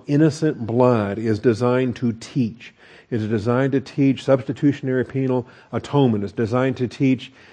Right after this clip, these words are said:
the, uh, the, the blessings of our redemption in Christ. And so to shed innocent blood in, in a different context, to shed innocent blood through just random violence or, or, you know,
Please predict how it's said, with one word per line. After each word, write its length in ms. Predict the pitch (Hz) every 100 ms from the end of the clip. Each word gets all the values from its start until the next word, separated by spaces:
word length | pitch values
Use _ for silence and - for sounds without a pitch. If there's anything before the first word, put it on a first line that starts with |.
| _
the, 380 | 117 123 120 120
uh, 200 | 113 110
the, 220 | 104 113
the 120 | 107 113
blessings 720 | 98 120 127 147 - 127 113
of 100 | 113
our 120 | 113
redemption 580 | 113 113 127 127 - 120
in 140 | 120
Christ. 640 | 110 127 120 98 110 - _ _ - -
And 180 | 127 120
so 220 | - 143
to 220 | 139 143
shed 360 | 120 - 156 185
innocent 520 | 156 160 160 160 135
blood 320 | 117 143 147
in, 240 | 131 123 -
in 240 | - 117
a 80 | 110
different 340 | 165 165 139
context, 520 | - 113 101 107 101 -
to 60 |
shed 360 | 107 139 139 - - -
innocent 440 | 135 143 - 151 113
blood 360 | 123 135 127
through 380 | 101 131 135 131
just 260 | 123 123 110
random 400 | 117 135 131 117
violence 540 | 123 127 123 120 110
or, 240 | 117 110 - - -
or, 420 | 120 120 113 110 - -
you 180 | 127
know, 320 | 120 107 107